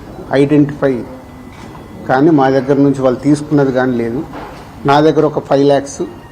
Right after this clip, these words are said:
మా శిరీష్ గారి దగ్గర ఒక ఫోర్ అండ్ హాఫ్ ల్యాక్స్, అలాగే మా డాటర్ ఇంట్లో ఓ ఫ-, సిక్స్ ల్యాక్స్, ఆఫీస్లో టూ అండ్ హాఫ్ ల్యాక్స్, మొత్తం below ట్వంటీ ల్యాక్స్, మా అందరి దగ్గర కలిపి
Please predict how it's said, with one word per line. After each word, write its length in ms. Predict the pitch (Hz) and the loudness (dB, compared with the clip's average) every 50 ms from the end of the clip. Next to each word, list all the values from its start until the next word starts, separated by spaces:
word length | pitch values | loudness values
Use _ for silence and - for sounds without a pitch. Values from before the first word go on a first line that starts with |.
| - - - 135 | -20 -14 -8 -6
మా 80 | 135 | -6
శిరీష్ 360 | 135 - 151 139 147 151 139 | -6 -4 -2 0 0 0 0
గారి 240 | 135 135 143 139 139 | 2 4 4 4 4
దగ్గర 440 | 135 135 120 139 135 135 123 113 117 - - - - - - - - - - | 2 0 0 2 2 2 2 0 -2 -8 -14 -18 -20 -20 -20 -20 -20 -12 -10
ఒక 140 | 160 139 143 | -6 -4 -4
ఫోర్ 280 | 127 - - 139 147 147 | -4 0 2 2 4 4
అండ్ 160 | 147 147 151 | 4 4 4
హాఫ్ 200 | 143 139 143 143 | 4 4 2 0
ల్యాక్స్, 360 | 135 131 127 - - - - 165 - - - - - - - - - - - - - - - - - - - - - - - - - - - - - - 139 | 0 0 0 -4 -8 -10 -10 -10 -10 -10 -20 -20 -20 -20 -20 -20 -20 -20 -20 -20 -20 -20 -20 -20 -20 -20 -20 -20 -20 -20 -20 -20 -20 -20 -20 -20 -14 -6 -2
అలాగే 260 | 143 151 151 147 147 | 0 0 0 0 0
మా 160 | 139 143 135 | 0 -2 -2
డాటర్ 420 | 127 123 143 147 156 156 - 160 156 | -2 0 0 0 0 0 -2 -4 -4
ఇంట్లో 560 | 151 143 139 143 147 147 135 127 110 104 104 107 104 101 - - - - - - - - - | -4 -4 -4 -4 -4 -4 -2 -2 -4 -8 -10 -12 -16 -18 -20 -20 -20 -20 -20 -20 -20 -16 -12
ఓ 120 | 143 131 | -10 -10
ఫ-, 480 | 123 - - 143 139 135 131 127 127 - | -10 -4 -2 0 0 0 0 -2 -4 -4
సిక్స్ 300 | - 147 147 - - 175 | -6 -8 -8 -6 -2 0
ల్యాక్స్, 420 | 156 147 139 143 - - - 190 226 - - | 2 2 0 0 -4 -10 -10 -10 -10 -4 -2
ఆఫీస్లో 520 | 143 151 156 151 156 165 151 156 - 220 | 0 0 0 0 -4 -10 -10 -8 -8 -8
టూ 200 | 214 214 165 156 | -8 -6 -4 -4
అండ్ 200 | 151 147 139 131 | -4 -2 -2 -2
హాఫ్ 220 | 135 123 110 - 117 | -2 -4 -4 -6 -10
ల్యాక్స్, 320 | 104 95 92 - - - - - - - - - 147 - - - - - - - 117 110 135 | -10 -10 -10 -12 -18 -18 -18 -18 -18 -20 -20 -20 -20 -20 -20 -20 -20 -20 -20 -18 -12 -6 -6
మొత్తం 440 | 147 147 - - 185 175 208 - - - - - - - - - - - - - - - - - - - - - - - - - - - - - - - - - - - 147 | -6 -6 -6 -4 -2 -2 -2 -4 -10 -16 -20 -20 -20 -20 -20 -20 -20 -20 -20 -20 -20 -20 -20 -20 -20 -20 -20 -20 -20 -20 -20 -20 -20 -20 -20 -20 -20 -20 -20 -20 -16 -14 -6
below 280 | 123 151 156 175 180 | -2 0 2 2 2
ట్వంటీ 440 | 185 - - 156 151 160 160 151 175 | 0 0 -4 -4 -4 -4 -2 -2 0
ల్యాక్స్, 340 | 165 151 135 123 - - 143 | 0 0 -2 -2 -4 -6 -6
మా 100 | 135 131 | -4 -2
అందరి 340 | 131 139 156 156 170 165 160 | 0 0 2 2 0 0 -2
దగ్గర 280 | 156 160 135 151 143 | -4 -4 -4 -4 -4
కలిపి 440 | 131 127 131 131 135 135 165 185 214 | -2 -4 -4 -6 -6 -8 -10 -12 -12